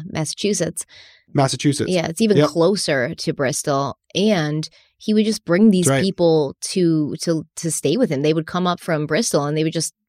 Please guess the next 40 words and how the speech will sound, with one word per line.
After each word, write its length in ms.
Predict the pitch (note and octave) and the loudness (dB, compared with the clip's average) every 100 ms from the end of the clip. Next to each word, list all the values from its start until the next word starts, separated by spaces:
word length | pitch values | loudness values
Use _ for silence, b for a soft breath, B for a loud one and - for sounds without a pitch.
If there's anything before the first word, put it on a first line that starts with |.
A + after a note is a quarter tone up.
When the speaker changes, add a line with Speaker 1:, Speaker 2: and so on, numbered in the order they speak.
| _ _ | _ _
Speaker 1:
crash 420 | - G#2 E3 F3+ | -4 -2 -2 -2
at 80 | D#3+ | -4
his 120 | C#3 | -2
house 300 | E3+ - - | -2 -4 -4
for, 80 | C3+ | -4
like, 100 | C3+ | -2
a 80 | |
week, 260 | C3+ D3 - | -2 -2 -4
two 200 | - D#3 | -4 -2
weeks. 420 | D3 - - - - | -2 -4 -8 -10 -8
One 260 | D3+ D#3+ | -4 -2
of 60 | G#3+ | 0
them, 180 | F#3 D#3 | 0 0
I 80 | D#3 | -2
think, 220 | E3+ F3+ | -4 -4
even 200 | E3 D#3 | -2 0
moved 300 | E3 E3+ D3 | 2 0 0
in 160 | F3 | 0
with 160 | A3 - | 0 -2
him 220 | B2+ F2 | -4 -8
for 200 | - C#3+ | -6 -6
a 80 | C#3 | -4
long 300 | C#3 D#3 A3+ | -2 0 0
time 220 | E3+ C3+ | 0 -4
'cause 140 | D3+ D3+ | -4 -4
the 60 | |
neighbors 380 | D3 F3+ F3+ D#3+ | -2 0 0 -2
were 60 | D#3 | 0
like, 160 | D#3+ | 0
"This 160 | E3+ - | -2 2
dude's 240 | F#3+ E3+ | 2 2
always 240 | E3 D#3 C#3+ | 2 0 0
around. 340 | D#3+ F#3+ D#3 | -2 -2 -2
You 80 | D3 | -2
know, 100 | D3+ | 0
we 140 | E3 | 0
thought 220 | D#3+ D#3+ | 0 -2
he 120 | D3 D#3+ | -2 0
lived 320 | F3+ F3+ D3+ | 0 0 -4
there." 220 | D#2 | -4